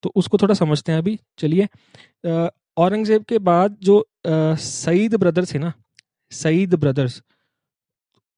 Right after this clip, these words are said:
उनका जो मुगल कोर्ट में बहुत इन्फ्लुएंस था। एक सईद ब्रदर का इन्फ्लुएंस था बहुत ज़्यादा मुगल कोर्ट में,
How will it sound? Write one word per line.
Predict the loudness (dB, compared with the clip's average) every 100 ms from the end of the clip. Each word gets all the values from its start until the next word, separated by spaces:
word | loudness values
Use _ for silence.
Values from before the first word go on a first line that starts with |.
| _
उनका | -6 -4 -2 0
जो | 0
मुगल | 0 2 2
कोर्ट | 4 4 4
में | 0 -4
बहुत | -2 -2 -2 -4
इन्फ्लुएंस | -4 -2 -2 -2
था। | -6 -10 -12 _
एक | -2 -2
सईद | -6 -12 -6 -4 -2
ब्रदर | 0 2 2
का | 2 0 0 -4 -4
इन्फ्लुएंस | -2 0 0 -2 -2
था | -4
बहुत | 0 0
ज़्यादा | 2 0
मुगल | 0 2
कोर्ट | 4 4 4
में, | -2